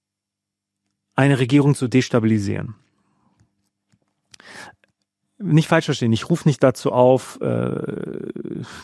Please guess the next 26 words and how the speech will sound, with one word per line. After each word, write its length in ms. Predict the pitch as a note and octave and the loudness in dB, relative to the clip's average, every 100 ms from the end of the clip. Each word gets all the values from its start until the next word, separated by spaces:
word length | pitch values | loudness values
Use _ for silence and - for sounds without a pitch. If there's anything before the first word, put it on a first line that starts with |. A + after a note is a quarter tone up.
| - | -6
dem 100 | G#2 | 2
Bundestag 440 | B2+ C#3 - - | 4 4 0 -10
zu 140 | - A2 | -10 -12
stimmen 240 | - G2+ | -6 -2
oder 140 | G2 | 0
so, 80 | F#2 | 0
um 100 | G2+ | 2
Gottes 340 | G#2+ A#2+ A2+ - | 2 0 -4 0
Willen, 220 | A2 G2+ | 2 4
nein. 320 | G#2+ G#2 F#2 - - - - - - | 2 0 -2 -10 -20 -20 -20 -18 -2
Aber 420 | A#2+ A2+ A2+ A2 | 2 4 2 2
ich 120 | C3+ | 0
habe 120 | C#3+ | 0
es 120 | C#3+ B2 | 0 2
letzte 380 | C3 D#3 - | 2 2 -4
Woche 120 | B2+ C3 | -10 -6
auch 120 | D3 | -4
schon 180 | - G#2 | -2 -2
gesagt, 320 | F#2+ G2+ G2 - - _ | -2 -4 -4 -14 -20 _
Lachen 440 | B2 C3+ D#3+ - A2 | 2 4 2 0 0
ist 180 | G2+ | 0
wichtig. 560 | A2 C#3+ - - - - _ _ _ - | -4 -6 -6 -12 -12 -18 _ _ _ -2
Politiker 460 | C3+ D#3+ - A#2+ | 2 2 4 2
auslachen 440 | A2 A#2+ A#2+ G#2+ A2 | 4 2 -2 -2 -4
ist 160 | F#2 | -4
wichtig, 560 | G#2+ C3+ - G2+ - - | -4 -6 -8 -12 -12 -18